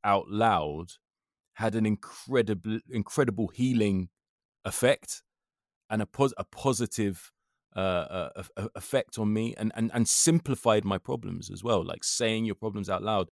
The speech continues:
often simplifies them. If you say, say your, your, your problem to your friend, they might say, "Oh yeah, that's happened to me," you know, and, and it immediately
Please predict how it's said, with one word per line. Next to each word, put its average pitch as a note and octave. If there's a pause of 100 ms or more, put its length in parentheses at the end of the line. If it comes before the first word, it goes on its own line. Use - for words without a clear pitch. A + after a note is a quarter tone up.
(280)
often A2+
simplifies G2
them. F2
If G2+
you A2
say, G#2+
say -
your, G#2+ (240)
your, G#2
your G2+
problem G2+
to -
your G2
friend, A2+
they G2
might G#2
say, G#2
"Oh A#3
yeah, G3+
that's -
happened D3
to C3+
me," C#3+
you F2
know, F2
and, F#2 (160)
and A2+
it A#2
immediately A#2+